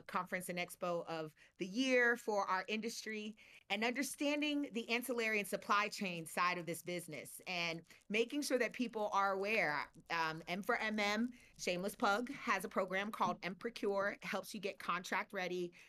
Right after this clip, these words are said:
helps to make sure that you are ready to approach these businesses and licensed operators on how to utilize the supply chain, how to become a part of the supply chain. Um, and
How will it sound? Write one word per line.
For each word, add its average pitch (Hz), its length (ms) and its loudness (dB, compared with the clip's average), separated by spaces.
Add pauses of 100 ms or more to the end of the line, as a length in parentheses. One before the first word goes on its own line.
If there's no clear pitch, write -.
helps 202 240 -2
to 208 100 0
make 202 180 -4
sure 196 300 0
that 180 260 0 (260)
you 208 220 0
are 208 100 6
ready 196 260 2
to 190 300 -4
approach 247 520 2
these 208 200 -2
businesses 180 540 -4
and 170 100 -8
licensed 214 420 -2
operators 170 760 0
on 185 120 -2
how 208 560 2 (140)
to 175 340 -2 (560)
utilize 185 1000 6
the 185 100 -4
supply 226 460 2
chain, 156 320 -4
how 208 200 -2
to 220 60 -2
become 220 280 -4
a 208 60 0
part 247 460 2
of 175 120 -6
the 175 60 -8
supply 147 420 -6
chain. 139 360 -10 (280)
Um, 175 380 2 (100)
and 247 180 2